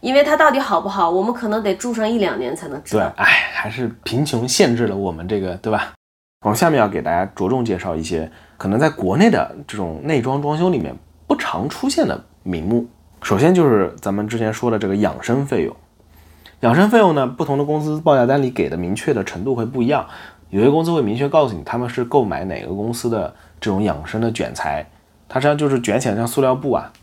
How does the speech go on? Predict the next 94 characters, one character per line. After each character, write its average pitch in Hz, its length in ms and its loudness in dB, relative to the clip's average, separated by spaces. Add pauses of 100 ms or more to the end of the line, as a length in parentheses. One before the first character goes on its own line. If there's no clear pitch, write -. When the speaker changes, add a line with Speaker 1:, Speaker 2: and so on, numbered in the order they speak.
(240)
Speaker 2:
像 123 100 -8
塑 139 100 -4
料 135 120 4
板、 98 120 -2
塑 101 80 -6
料 120 120 0
布 131 120 0
那 113 80 -2
种 69 120 -8
东 73 100 -8
西。 80 160 -10
Speaker 1:
能 208 180 0
贴 240 160 0
在 226 120 4
公 220 180 -2
共 208 140 2
区 220 120 0
域。 190 260 4
Speaker 2:
对， - 100 -14
它 143 120 4
会 151 120 4
写 98 260 -2
这 123 100 0
个 113 140 4
卷 107 180 -2
材 92 160 -2
有 95 120 0
多 123 200 2
长、 92 380 -4
多 120 140 0
少 123 80 2
米， 90 320 -2 (100)
然 65 100 -2
后 95 360 0
几 107 200 -2
卷， 95 300 -2
每 101 160 -2
卷 92 180 -2
多 95 120 -2
少 82 100 2
钱， 82 300 -6
总 - 100 -4
共 240 100 4
多 214 160 4
少 170 80 2
钱。 220 120 -6
Speaker 1:
对， - 0 -
它 196 40 -6
就 240 80 -2
是 233 120 -4
会 208 120 0
精 202 220 0
细 202 100 -6
到 170 140 -4
这 147 80 4
个 110 140 6
程 - 100 -14
度。 - 60 -8
Speaker 2:
对， 123 40 2
有 120 60 4
些 175 140 4
公 214 120 6
司 220 60 4
会 190 100 6
精 139 140 0
细 - 20 2
到 135 120 2
这 131 120 0
个， 104 60 -2
有 104 240 0
些 143 140 0
公 165 180 -2
司 165 120 -6
呢 143 120 -2
会 127 220 -2
更 117 180 -2
加 107 100 2
简 107 220 -4
单 95 180 0
一 101 40 -4
点， 71 120 -10
它 104 120 -8
就 113 160 0
是 107 40 0
告 98 120 -2
诉 98 60 -2
你 101 80 -4
总 98 200 -6
共 131 140 -2
价 143 160 0
格 73 160 -6
是 - 180 -4
多 80 160 -2
少。 - 240 -6